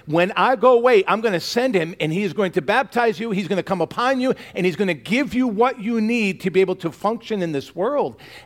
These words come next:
as a follower of Christ, as a warrior for Christ."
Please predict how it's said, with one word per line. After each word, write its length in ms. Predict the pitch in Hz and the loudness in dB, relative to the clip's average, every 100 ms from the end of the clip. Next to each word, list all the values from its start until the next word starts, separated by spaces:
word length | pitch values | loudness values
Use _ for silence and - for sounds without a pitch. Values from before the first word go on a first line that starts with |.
| - | -6
as 460 | 175 196 220 214 - _ _ _ _ _ - | -2 0 0 -2 -8 _ _ _ _ _ -10
a 80 | |
follower 480 | 92 - 156 160 120 | -10 -8 -6 -4 -6
of 120 | 107 | -8
Christ, 540 | - - 107 - - - _ _ _ - - | -12 -18 -16 -18 -20 -20 _ _ _ -20 -10
as 420 | - 160 180 180 - _ _ _ _ - | -4 0 0 -2 -8 _ _ _ _ -6
a 100 | 127 | -6
warrior 640 | 117 120 120 147 165 110 | -6 -12 -8 -6 -6 -6
for 180 | 98 - | -10 -14
Christ." 640 | - - - - - - | -18 -18 -18 -18 -20 -20